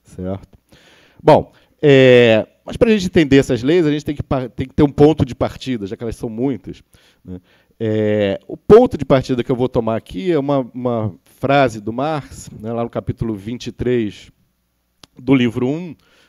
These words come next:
né, em que ele afirma que a produção de mais valor ou a criação de excedente é a lei absoluta desse modo de produção, né?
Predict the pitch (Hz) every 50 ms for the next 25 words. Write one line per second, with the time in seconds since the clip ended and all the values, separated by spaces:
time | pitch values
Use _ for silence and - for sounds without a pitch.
0 | _ _ 95 107 - _ _ _ _ _ _ _ _ - - 190 170 160 147 151
1 | - 170 170 175 175 165 - - 139 123 113 104 - - - - - 156 147 139
2 | 135 - - - 170 202 226 226 160 160 139 131 127 120 - 123 120 113 120 135
3 | 165 165 143 113 - - 127 127 107 - - 117 139 156 160 147 135 127 - 123
4 | 110 101 117 139 147 - - 156 147 139 151 156 143 131 143 - - 156 147 131
5 | 131 147 165 - - 165 143 135 139 - - 151 135 123 123 131 131 131 123 135
6 | - 131 139 135 117 98 - - 113 101 90 78 69 _ _ _ _ _ _ _
7 | _ _ 80 80